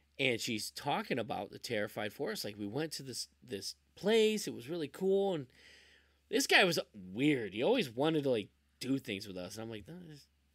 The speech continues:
like, I'm twenty some odd years old. And I don't, like,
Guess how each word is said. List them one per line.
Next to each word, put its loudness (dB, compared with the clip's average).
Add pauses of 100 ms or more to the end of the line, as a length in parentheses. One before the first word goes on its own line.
(140)
like, -20 (180)
I'm -10
twenty -6
some -6
odd -4
years -6
old. -4
And -8
I -12
don't, -12 (300)
like, -4